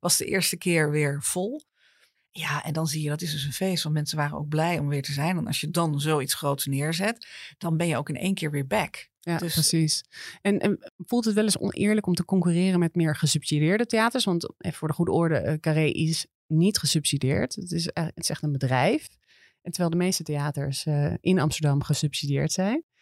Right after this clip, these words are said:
Speaker 2: Hoe,
Speaker 1: Ja.
Speaker 2: hoe, hoe staan jullie daarin?
Speaker 1: Ehm, nou, ik weet niet of het oneerlijk is. Het is in ieder geval anders.
Speaker 2: Ja.
Speaker 1: Weet je, het, het, eh, het voordeel is dat we daar natuurlijk ook wel, eh, ja, je bent financieel onafhankelijk, maar je bent ook artistiek onafhankelijk. Dus je kunt je eigen koers daarin, eh, varen.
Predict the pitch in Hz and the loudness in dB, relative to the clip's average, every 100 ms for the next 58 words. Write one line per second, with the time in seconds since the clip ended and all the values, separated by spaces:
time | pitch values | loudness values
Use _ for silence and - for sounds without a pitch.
0 | _ - - 196 220 214 202 202 196 208 | _ -10 -6 -2 0 0 0 -2 -2 0
1 | 202 202 196 196 185 151 156 - _ _ | 0 0 0 0 0 0 0 -4 _ _
2 | _ _ - 220 214 208 202 190 175 190 | _ _ -6 -2 0 2 2 0 -2 -2
3 | 190 185 190 180 170 160 165 135 240 233 | -2 0 0 0 -2 -4 -2 -2 -2 -2
4 | 165 156 170 165 160 151 - 214 277 370 | -2 -4 -2 -2 -2 -2 -2 -2 -4 -6
5 | - 190 180 147 - 190 190 - - - | -4 0 0 0 -4 -6 -4 -4 -6 -6
6 | - 185 190 180 165 170 - 233 208 170 | -8 -6 -2 0 0 -2 -2 -2 -2 0
7 | 165 160 160 156 156 160 143 - 156 - | -2 0 0 0 -2 -6 -8 -6 -6 -6
8 | - 165 143 - 165 135 151 151 185 196 | -6 -4 -4 -2 -2 0 0 0 2 4
9 | 220 170 175 175 156 156 170 170 - - | 4 2 2 2 4 2 2 0 0 0
10 | - 262 302 285 233 254 311 339 - - | 0 -2 -4 -4 0 -2 -2 -8 -6 -4
11 | 214 196 - 196 - - 247 240 - 175 | -2 -2 -2 -4 -4 -10 -6 -4 -4 -2
12 | 180 165 156 156 185 226 247 262 | 0 0 0 -2 -2 -2 -4 -8